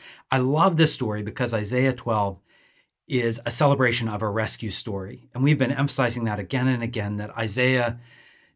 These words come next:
tells the grand theme of Scripture as a rescue story, a story where God comes to our rescue. One of the things that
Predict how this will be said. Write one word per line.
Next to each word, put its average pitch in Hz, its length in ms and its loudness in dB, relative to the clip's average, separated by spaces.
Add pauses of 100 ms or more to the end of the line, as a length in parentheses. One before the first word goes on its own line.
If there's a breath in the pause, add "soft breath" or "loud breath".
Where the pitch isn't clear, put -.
tells 135 580 4
the 113 180 -4
grand 147 480 2
theme 135 200 4
of 120 100 -2
Scripture 104 640 -6
as 104 420 -6
a 104 140 -8
rescue 113 680 -4
story, 101 600 -6 (100)
a - 60 -10
story 123 240 -2
where 107 160 -2
God 120 400 0
comes 113 380 -4
to 101 400 -4 (520 soft breath)
our 113 480 2
rescue. - 600 -6 (260)
One 180 320 2
of 160 80 4
the 127 100 2
things 135 440 4
that 113 280 -4